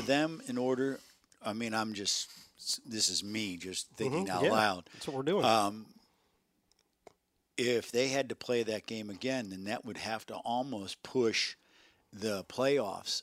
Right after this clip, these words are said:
Speaker 1: a week back.
Speaker 2: That's, that's what I think.
Speaker 1: Because how else can you, you can't,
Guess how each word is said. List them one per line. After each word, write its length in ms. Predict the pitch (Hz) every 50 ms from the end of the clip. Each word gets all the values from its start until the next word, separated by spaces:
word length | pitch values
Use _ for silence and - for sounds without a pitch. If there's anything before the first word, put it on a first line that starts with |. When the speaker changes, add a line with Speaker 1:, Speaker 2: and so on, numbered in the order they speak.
| - -
Speaker 1:
a 100 | - 101
week 300 | 98 98 104 110 113 - _ _ -
back. 320 | - 117 131 143 135 - -
Speaker 2:
That's, 240 | - 127 120 - -
that's 300 | 139 - 151 156 156 -
what 100 | 220 202
I 40 | 190
think. 80 | 160 -
Speaker 1:
Because 200 | 160 139 127 -
how 240 | 120 110 123 131 131
else 260 | 131 127 127 120 -
can 220 | - - 131 127 123
you, 340 | 123 123 117 117 113 123 175 196 _ _ _ _ _ _ _
you 100 | 156 107
can't, 320 | - - 131 131 123 120